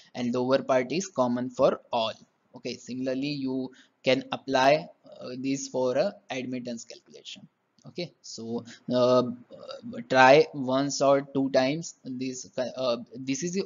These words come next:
uh, this, this only a, a formula. Okay, so take a numerical value and calculate,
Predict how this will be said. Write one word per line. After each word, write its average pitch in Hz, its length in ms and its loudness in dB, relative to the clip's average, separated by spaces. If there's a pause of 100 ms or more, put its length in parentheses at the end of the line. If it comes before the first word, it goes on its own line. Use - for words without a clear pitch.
uh, 135 180 0
this, 147 260 -8 (200)
this 143 360 -8
only 143 400 -2
a, 147 60 -4
a 147 220 -6
formula. 123 540 -8
Okay, - 280 -14 (240)
so 143 180 -8
take 151 280 -4
a 196 40 -2
numerical 139 520 0
value 139 320 0 (180)
and 135 160 -6
calculate, 143 580 -4